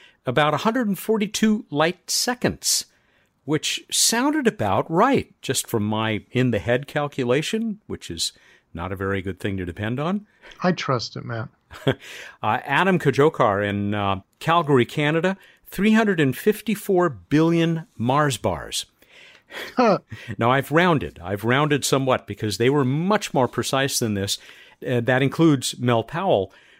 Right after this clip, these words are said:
Speaker 1: who says about twenty-two billion five hundred sixty-seven million cloned Bill Nyes stacked head to foot.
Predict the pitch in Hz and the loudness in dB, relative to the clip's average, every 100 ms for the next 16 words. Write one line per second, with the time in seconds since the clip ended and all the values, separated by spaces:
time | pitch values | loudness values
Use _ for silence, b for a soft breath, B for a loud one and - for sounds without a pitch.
0 | b 127 - - 254 160 101 98 - _ | b -4 0 2 4 4 0 -2 -6 _
1 | _ _ - 101 196 285 - - 233 247 | _ _ -16 -2 0 0 -2 -4 -2 0
2 | 269 254 - 208 165 185 175 156 139 180 | 0 -2 -2 0 2 4 4 2 0 -4
3 | 185 214 190 - - - - 196 - 185 | -2 -2 -2 -4 -4 -6 -6 -4 -2 0
4 | 170 160 143 175 214 190 160 143 135 _ | 0 0 0 2 4 4 4 2 0 _
5 | - - 170 180 190 185 - 120 156 170 | -12 2 4 6 4 2 -2 4 4 4
6 | 170 185 98 65 - - - - - 127 | 2 0 -2 -2 -2 -2 -4 -6 -4 0
7 | 110 - - - _ _ _ - 113 98 | -2 -4 -12 -18 _ _ _ -4 -2 -2
8 | - 113 | -2 -2